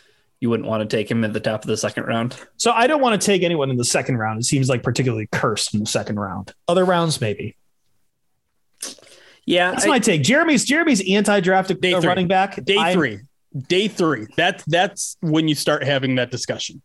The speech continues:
Speaker 2: I just don't want second round. It seems to not work out for the Lions in second round. That's all.
Speaker 1: Yeah, I, I, I was just alluding to a really, um, interesting mock draft that was posted by Pro Football Focus. But,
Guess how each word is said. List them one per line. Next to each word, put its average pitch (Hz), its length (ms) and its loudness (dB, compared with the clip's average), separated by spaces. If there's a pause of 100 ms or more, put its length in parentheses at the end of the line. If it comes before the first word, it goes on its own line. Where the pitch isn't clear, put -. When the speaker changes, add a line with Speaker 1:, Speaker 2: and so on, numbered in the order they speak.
(140)
Speaker 2:
I 226 160 2
just 220 180 -2
don't 196 140 2
want 160 180 -2
second 143 320 0
round. 110 420 -4
It 156 120 0
seems 208 280 4
to 180 60 4
not 160 260 2
work 147 220 0
out 135 240 2
for - 80 -4
the 127 100 0
Lions 117 420 -2
in 131 60 2
second 123 340 0
round. 107 360 -6
That's - 200 -2
all. - 220 -6
Speaker 1:
Yeah, 117 460 -4
I, 165 140 2
I, 160 220 -2
I 160 140 2
was 143 160 0
just 131 180 -2
alluding 117 380 0
to 117 140 -2
a 110 60 0
really, 113 500 0
um, 113 300 -2
interesting 117 440 -4
mock 110 220 -4
draft 104 260 -6
that - 120 -4
was - 100 -8
posted 113 340 -6
by 107 120 -2
Pro 110 200 -4
Football 113 320 -6
Focus. - 380 -6
But, - 260 -4